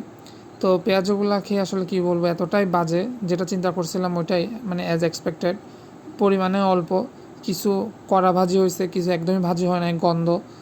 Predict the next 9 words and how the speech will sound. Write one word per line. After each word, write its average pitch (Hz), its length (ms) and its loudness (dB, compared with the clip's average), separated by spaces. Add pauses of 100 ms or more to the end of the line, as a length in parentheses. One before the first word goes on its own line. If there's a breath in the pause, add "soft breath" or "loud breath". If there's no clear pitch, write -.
(260 loud breath)
আহ, 196 140 2
মানে 180 420 -2 (320)
একদমই 196 380 2
রিকমেন্ডেড 185 600 0
না। 180 340 -2
পুরো 180 180 4
টাকা, 170 200 -2
চল্লিশ 190 300 0
টাকাটাই 175 520 0